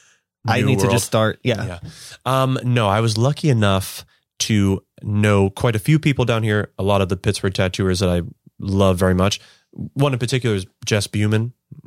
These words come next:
Speaker 2: um, a-, and, uh, she owns Lady Moon,
Speaker 1: Mm-hmm.
Speaker 2: which is how, I'm so fucking dumb. I
Speaker 1: That's
Speaker 2: think
Speaker 1: the
Speaker 2: it's
Speaker 1: one
Speaker 2: out in
Speaker 1: over on
Speaker 2: Lawrence.
Speaker 1: Penn, right?
Speaker 2: Yeah.
Speaker 1: Yeah.
Speaker 2: It is. Uh, Peter Larkin, who I am very fucking lucky to work with. Uh,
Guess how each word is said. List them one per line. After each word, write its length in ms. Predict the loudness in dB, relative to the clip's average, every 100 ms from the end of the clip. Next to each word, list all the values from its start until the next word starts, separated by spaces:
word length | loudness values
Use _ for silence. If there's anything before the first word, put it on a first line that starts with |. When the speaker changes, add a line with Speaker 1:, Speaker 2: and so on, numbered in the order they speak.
| -18 -12
Speaker 2:
um, 460 | -4 -2 0 0 -4 -8 _ _ -2
a-, 240 | 0 0 -4 _ _ _ -8
and, 480 | 0 2 2 0 -2 -2
uh, 380 | -4 -2 -4 -8 -2
she 220 | 0 2
owns 340 | 2 2 -2 -8 -4
Lady 300 | 0 0 2
Moon, 360 | 0 0 -2 2
Speaker 1:
Mm-hmm. 180 | 4
Speaker 2:
which 80 | 4
is 140 | 2 -4
how, 240 | -6 -6 -8 _ -6
I'm 100 | -4
so 260 | -2 -4 -8 _
fucking 300 | -2 2 2
dumb. 260 | 4 4 2
I 60 |
Speaker 1:
That's 120 | 2 2
Speaker 2:
think 120 | 2
Speaker 1:
the 20 |
Speaker 2:
it's 60 | 2
Speaker 1:
one 60 | 4
Speaker 2:
out 60 |
in 40 | 2
Speaker 1:
over 140 | 4
on 60 | 2
Speaker 2:
Lawrence. 180 | 2
Speaker 1:
Penn, 240 | 2 0 0
right? 220 | 0 -2 -8
Speaker 2:
Yeah. 260 | -10 -10 -10 _ -4
Speaker 1:
Yeah. 220 | -2 -2
Speaker 2:
It 80 | -4
is. 200 | -4 -4 -12 -20 -20 -18 -4
Uh, 420 | 0 2 2 0 -4 _ _ _ -4
Peter 200 | 2 4
Larkin, 480 | 4 2 0 -6 -6 _ -4
who 320 | -2 0 -2
I 140 | -2 -2
am 220 | -2 -6 -10
very 480 | -6 0 4 4 4
fucking 340 | 2 0 -2
lucky 260 | -2 -2 -2
to 80 | 0
work 280 | 0 0
with. 380 | 2 0 0 -6 -20 _ _ -6
Uh, 560 | 0 2 2 2 2